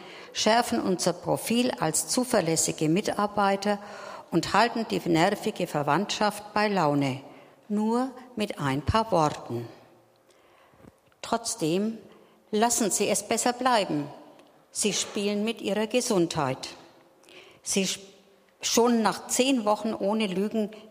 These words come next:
werden Sie sich zufrieden fühlen und Ihre Kopfschmerzen sind fast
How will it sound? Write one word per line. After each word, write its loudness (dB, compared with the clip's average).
werden 0
Sie -4
sich -6
zufrieden -2
fühlen 0
und -2
Ihre 0
Kopfschmerzen -2
sind -2
fast -4